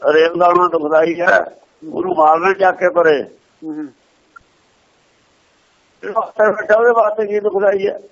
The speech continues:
Speaker 2: ਠੀਕ ਹੈ ਜੀ।
Speaker 1: ਉਹ ਤਾਂ ਹੁਕਮ ਦੇ ਅਨੁਸਾਰ ਚੱਲ ਰਿਹਾ।
Speaker 2: ਹਾਂ, ਹਾਂ।
Speaker 1: ਹੁਣ ਜਾ ਰਿਹਾ, ਜਾ ਰਿਹਾ।
Speaker 2: ਹਾਂ, ਹਾਂ।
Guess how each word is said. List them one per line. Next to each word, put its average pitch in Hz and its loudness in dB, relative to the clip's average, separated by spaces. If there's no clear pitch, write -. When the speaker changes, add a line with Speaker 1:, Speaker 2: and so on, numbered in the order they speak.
Speaker 2:
ਠੀਕ 139 -12
ਹੈ 143 -4
ਜੀ। 131 -18
Speaker 1:
ਉਹ 208 -12
ਤਾਂ 220 4
ਹੁਕਮ 214 2
ਦੇ 214 2
ਅਨੁਸਾਰ 185 2
ਚੱਲ 123 2
ਰਿਹਾ। 117 2
Speaker 2:
ਹਾਂ, 135 -12
ਹਾਂ। 135 -20
Speaker 1:
ਹੁਣ 208 -6
ਜਾ 156 0
ਰਿਹਾ, 170 0
ਜਾ 104 0
ਰਿਹਾ। 104 -8
Speaker 2:
ਹਾਂ, 143 -12
ਹਾਂ। 135 -16